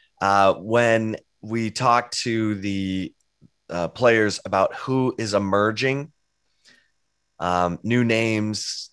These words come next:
new faces to keep an eye on, both Bijan Robinson and Keandre Coburn, uh, singled out receiver Xavier Worthy, the freshman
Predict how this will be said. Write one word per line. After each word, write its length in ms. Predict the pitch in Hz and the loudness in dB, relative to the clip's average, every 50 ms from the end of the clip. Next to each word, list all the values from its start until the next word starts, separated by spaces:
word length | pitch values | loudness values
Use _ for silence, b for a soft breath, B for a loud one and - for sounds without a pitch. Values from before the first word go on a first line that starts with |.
| _ _ - | _ _ -8
new 160 | 101 113 107 | -6 -6 -6
faces 600 | - - 113 107 110 107 - - - 107 104 95 - | -2 0 0 2 2 0 -2 -4 -4 -4 -6 -6 -8
to 80 | - | -10
keep 200 | - - 110 - | -8 -6 -6 -4
an 80 | 107 104 | -2 0
eye 240 | 101 101 104 101 101 | 0 2 2 2 0
on, 260 | 98 98 98 98 98 | 0 0 -2 -4 -4
both 440 | 95 101 107 120 131 135 131 - _ | -2 0 2 2 2 2 0 -4 _
Bijan 400 | - 104 104 95 101 95 95 95 | -10 -10 -8 -4 0 0 0 2
Robinson 680 | 92 92 92 92 87 92 92 87 - - - 92 90 - - - | 2 2 2 2 0 -2 -6 -8 -8 -8 -6 -6 -6 -6 -6 -6
and 340 | 104 104 104 101 101 101 90 - - | -4 -2 0 0 0 -2 -4 -10 -14
Keandre 580 | - - 101 98 95 95 87 92 92 90 87 | -8 -4 -2 0 0 0 0 -2 -2 -2 -2
Coburn, 580 | - - 95 87 90 87 82 82 82 80 80 82 _ _ _ _ _ _ _ _ _ _ _ _ _ _ _ _ _ _ _ _ - | -2 -2 -2 -2 -2 -2 -2 -2 -4 -4 -6 -10 _ _ _ _ _ _ _ _ _ _ _ _ _ _ _ _ _ _ _ _ -6
uh, 240 | 87 87 87 82 - | -2 -2 0 0 -2
singled 440 | - - - 110 107 98 98 95 98 | -4 -2 -2 0 0 2 2 2 2
out 420 | 92 87 87 87 85 82 - - - - - - _ | 2 4 4 2 2 0 -2 -8 -12 -14 -14 -16 _
receiver 840 | 90 95 92 - - - 107 104 104 90 95 92 90 90 90 - - 87 | -8 -6 -4 -4 -4 -4 -4 -4 -4 -2 0 0 0 0 -2 -4 -8 -10
Xavier 600 | 87 85 87 101 101 104 101 92 98 92 90 87 | -10 -4 -2 0 2 2 0 0 -2 -2 -2 -2
Worthy, 560 | 87 90 95 98 98 95 85 78 76 73 - | -2 0 0 2 2 0 -2 -4 -8 -10 -10
the 120 | - 90 85 | -8 -10 -10
freshman 800 | - - - 98 98 98 - - - 90 85 82 80 80 78 | -8 -4 0 0 0 0 0 -4 -6 -4 -4 -4 -4 -6 -8